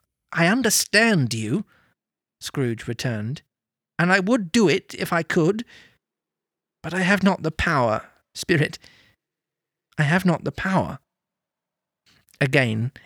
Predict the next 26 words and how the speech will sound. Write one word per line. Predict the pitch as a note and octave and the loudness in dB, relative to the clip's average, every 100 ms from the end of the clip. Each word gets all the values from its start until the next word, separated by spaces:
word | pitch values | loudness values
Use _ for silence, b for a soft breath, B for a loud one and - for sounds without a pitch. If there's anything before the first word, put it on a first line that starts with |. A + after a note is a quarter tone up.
| - | -6
it | C#3 | -4
seemed | - C#3+ C3+ | -2 0 0
to | C#3+ | 0
look | C#3+ D3+ - | 2 2 2
upon | D3 D#3+ C#3 | 0 0 0
him. | B2+ A2 - _ _ _ _ _ _ _ _ _ _ _ _ - | -2 -6 -10 _ _ _ _ _ _ _ _ _ _ _ _ -6
"If | A3 | 0
there | A3 G3 | 2 2
is | F3+ - - | 2 -4 -2
any | A#3+ B3+ A#3 | 0 2 2
person | G3+ F3 E3 D#3 | 2 2 2 -2
in | D3+ | -2
the | |
town | D3 E3 C3 | 0 0 0
who | C#3+ D#3+ | -2 0
feels | F#3 E3 | 0 0
emotion | E3+ F#3 A3+ - E3+ E3+ | 0 0 0 -2 -4 -2
caused | G#3 G#3+ F3 | 0 2 2
by | D#3+ D#3+ | 0 2
this | G#3+ - | 0 -2
man's | G#3 F#3 F#3 - | 2 2 0 -4
death," | D#3 G3+ A#2+ - - - b b b b | -2 2 2 -2 -14 -20 b b b b
said | - C3 A#2+ | -6 -4 -4
Scrooge, | - C3+ A#2 C3 - | -4 -4 -2 -4 -4
quite | D#3+ D3 - | -4 -4 -4
agonized, | D3+ C#3 A#2+ G#2+ A2+ - | -4 -2 -4 -6 -8 -12